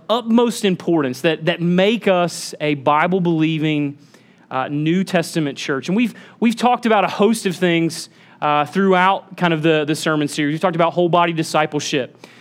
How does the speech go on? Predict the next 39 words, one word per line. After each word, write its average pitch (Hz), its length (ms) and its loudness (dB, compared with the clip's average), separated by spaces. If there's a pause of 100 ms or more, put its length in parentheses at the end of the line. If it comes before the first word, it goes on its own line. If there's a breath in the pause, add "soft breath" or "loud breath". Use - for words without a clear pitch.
(240 loud breath)
Uh, 139 220 0
we've 156 120 0
talked 175 240 0
about 170 300 2
biblical 190 480 2
preaching, 170 560 -2 (240 loud breath)
uh, 139 200 0
expositional 190 1160 0
verse-by-verse 170 920 0
preaching. 147 400 -4
We're 147 100 -2
gonna 175 140 0
talk 180 240 2
about 180 220 2
things 185 200 -2
in 180 60 -2
the 175 80 0
future 170 320 -4
about 151 180 0
church 170 240 -6
membership, 175 580 0 (380 loud breath)
giving. 147 560 0 (340 loud breath)
Uh, 143 300 0
we, 196 280 -2
we 180 340 -4
wanna, 240 260 2
we 190 140 -2
wanna 277 160 2
put - 420 -2
out 185 300 0
there 151 480 2 (180 loud breath)
the 165 100 -2
things 196 440 0
that, 156 240 2
that 156 160 0
we 196 240 2
believe 190 400 2
make 170 280 2
us 156 460 -2